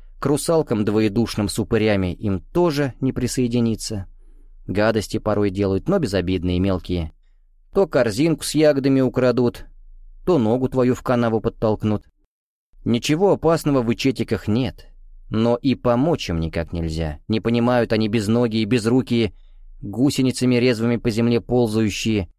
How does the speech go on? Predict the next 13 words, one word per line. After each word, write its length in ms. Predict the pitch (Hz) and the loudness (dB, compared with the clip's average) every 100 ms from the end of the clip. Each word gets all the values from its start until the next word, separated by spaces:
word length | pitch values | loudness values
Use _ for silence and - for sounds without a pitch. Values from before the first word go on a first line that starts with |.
| - | -20
что 240 | - - 120 | -16 -2 0
не 160 | 123 | 0
так 280 | - 117 90 | 0 -2 -4
что-то 240 | - - | -8 -8
с 100 | 87 | -6
ними. 380 | 82 80 71 71 _ _ _ _ _ _ _ | -4 -4 -6 -12 _ _ _ _ _ _ _
Зверьками 640 | 110 107 156 - 127 135 123 | -4 0 -2 0 0 2 2
дикими, 460 | 110 123 113 110 | 0 0 0 0
проказливыми 840 | - 117 - 117 113 104 101 104 | 0 -2 0 0 2 0 0 0
бесконечный 680 | 101 104 - 110 110 - 110 | 0 -2 -2 0 0 -2 -2
век 200 | 104 107 | 0 -2
свой 200 | - 104 | -2 -4
коротают. 640 | 98 104 101 104 95 90 | -2 -2 -2 0 0 -2